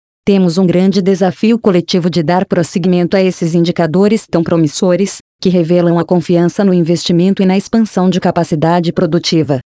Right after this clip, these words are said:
fruto de condições macroeconômicas favoráveis e de iniciativas como a Nova Indústria Brasil, que tem sido uma das grandes responsáveis por contribuir para o desenvolvimento de uma indústria digital,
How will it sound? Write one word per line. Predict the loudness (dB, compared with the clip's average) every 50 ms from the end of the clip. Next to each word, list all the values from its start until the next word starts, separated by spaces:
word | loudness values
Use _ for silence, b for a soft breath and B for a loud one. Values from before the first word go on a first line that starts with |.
| _ _
fruto | -4 -2 -2 0 0 -2
de | -2 -2
condições | -2 -2 -2 0 0 -2 -2 -2 0 0 0 2
macroeconômicas | 2 0 0 0 0 -2 0 0 0 0 0 2 2 0 0 0 -2 -2 -2
favoráveis | -2 -4 -2 0 0 0 0 0 0 0 0 0 0 0
e | 0
de | 0 2
iniciativas | 2 2 0 0 -2 -4 -4 0 0 0 2 2 0 -2 0
como | 0 2 2 2 2
a | 2
Nova | 2 0 0 2 2
Indústria | 0 2 2 2 0 0 -2 -2 -2 -2
Brasil, | 0 2 2 0 0 0 0 -2 -2 -2 -2 _ _ _
que | -2 -2 -2
tem | 0 0 0 0
sido | 0 -2 -2 -2 0 0
uma | 2 0 2 2
das | 0 0 0 0
grandes | 0 0 2 2 2 0 0 0
responsáveis | 0 -2 -2 -2 -2 -2 -2 -2 0 0 0 0 0 0 -2 -2
por | -2 -4 -4
contribuir | 0 0 0 0 0 0 -2 0 0 0 0 0 -2
para | _ -2 -2 0
o | 0
desenvolvimento | 0 0 0 2 0 0 2 0 0 2 2 2 2 0 0 0 0
de | 0 2
uma | 2 2
indústria | 2 2 2 0 -2 -2 -2 -2 -2 -2
digital, | 0 0 -2 0 0 -2 0 0 0 0 0 -2